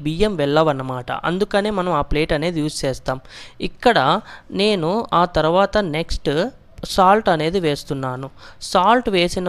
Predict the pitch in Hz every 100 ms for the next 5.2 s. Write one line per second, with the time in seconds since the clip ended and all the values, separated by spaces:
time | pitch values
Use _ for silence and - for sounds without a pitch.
0 | 160 135 156 185 139 160 254 - - -
1 | - 180 156 214 - - 185 - 220 208
2 | - 151 143 139 139 131 131 131 127 139
3 | - 160 170 - 196 175 147 170 - 156
4 | 147 147 147 180 - 175 180 180 156 139
5 | 135